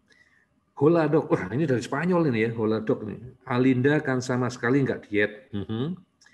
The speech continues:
Semua makanan dihajar, Dok, kecuali empat P. Nah, tahu nggak Bapak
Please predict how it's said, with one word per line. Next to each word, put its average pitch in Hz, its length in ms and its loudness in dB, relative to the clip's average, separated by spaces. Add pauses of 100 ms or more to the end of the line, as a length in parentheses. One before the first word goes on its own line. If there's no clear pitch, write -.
(360)
Semua 123 720 2
makanan 120 560 0
dihajar, 104 480 -4
Dok, 113 240 -2
kecuali 110 400 -2
empat 107 320 -4 (160)
P. 98 320 -2 (100)
Nah, 87 380 -18
tahu 131 240 -2
nggak 127 80 0
Bapak 104 220 -2